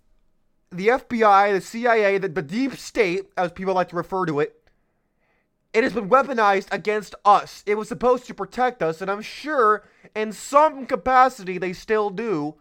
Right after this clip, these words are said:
Here's the problem. They have become more of an autoimmune disease where they protect the people in power while trying to attack you. You, the voter. You, the everyday individual in this country.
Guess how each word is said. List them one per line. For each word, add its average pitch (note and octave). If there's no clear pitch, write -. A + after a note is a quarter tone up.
Here's D4+
the A3
problem. G3
They G3
have D4+
become C4
more A3
of A#3
an G3+
autoimmune A3
disease E3
where F3
they F3+
protect B3
the G#3
people A#3
in G3+
power G#3
while G#3+
trying B3+
to A#3
attack A3+
you. F#3+
You, C#4+
the C#4
voter. A3+
You, A#3+
the C#4+
everyday A#3
individual G#3
in E3+
this E3+
country. F3+